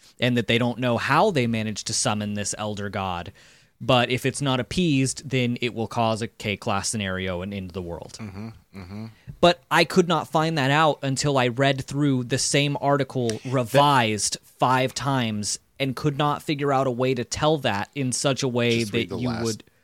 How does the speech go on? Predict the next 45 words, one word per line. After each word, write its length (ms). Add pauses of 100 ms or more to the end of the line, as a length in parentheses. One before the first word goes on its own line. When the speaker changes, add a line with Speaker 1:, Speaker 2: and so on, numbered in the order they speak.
(420)
Speaker 1:
No. 480 (240)
Speaker 2:
No, 140
Speaker 1:
No, 0
Speaker 2:
no, 160
no, 120
Speaker 1:
because 200
there 120
Speaker 2:
'cause 80
Speaker 1:
were 40
Speaker 2:
you 60
Speaker 1:
big 100
Speaker 2:
s- 100
Speaker 1:
sections 540
of 120
it 120
that 100
were 140
crossed 640
out 460
Speaker 3:
Oh. 580
Speaker 1:
and 220
changed. 840 (640)
And 280
it, 180 (360)
it 60
Speaker 2:
It's 100
Speaker 1:
didn't 140
Speaker 2:
levels 240
Speaker 1:
hit 80
Speaker 2:
of 60
Speaker 1:
the 60
Speaker 2:
obfuscation, 920
and 160
it's, 300
it's, 260
it's 160
a 60
storytelling, 800 (360)
like, 260
it's 180
feeding 340
you 140
bits 200
of 120
information, 880